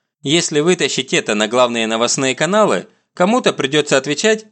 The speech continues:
на заданные неудобные вопросы. И этот кто-то работает в миде. Очень уважаемое лицо. Вот такое». Я надуваю щёки и выпучиваю глаза. Подношу к своим щекам ладони с растопыренными пальцами,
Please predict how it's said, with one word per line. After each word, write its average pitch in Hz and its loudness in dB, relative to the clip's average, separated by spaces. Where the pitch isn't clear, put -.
на 123 -2
заданные 160 2
неудобные 143 0
вопросы. 127 -2
И 135 0
этот 151 2
кто-то 247 0
работает 180 2
в 190 0
миде. 95 -4
Очень 196 0
уважаемое 107 2
лицо. 98 -4
Вот 226 -2
такое». 110 2
Я 185 2
надуваю 120 4
щёки 196 2
и 104 0
выпучиваю 131 2
глаза. 127 2
Подношу 139 0
к - -6
своим 127 2
щекам 190 2
ладони 143 2
с - -2
растопыренными 113 0
пальцами, 117 0